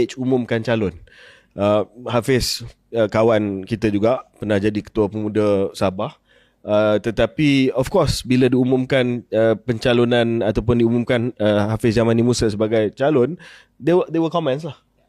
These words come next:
They were comments. So, P H berdepan dengan macam saya kata tadi, the popularity of, uh, Datuk Seri Anwar versus reality on the ground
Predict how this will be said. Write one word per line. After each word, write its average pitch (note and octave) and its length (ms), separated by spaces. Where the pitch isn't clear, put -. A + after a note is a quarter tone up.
They A2 80
were A2+ 80
comments. G2+ 400
So, D#3 240
P F3 240
H - 80
berdepan C#3+ 480
dengan C#3+ 160
macam C3 320
saya C3 160
kata C3 240
tadi, D3 160
the A2+ 160
popularity C#3+ 640
of, G#2+ 480
uh, G#2 400
Datuk A2 240
Seri A#2 160
Anwar B2 320
versus B2+ 640
reality A#2 480
on A2 80
the G#2+ 80
ground C3 480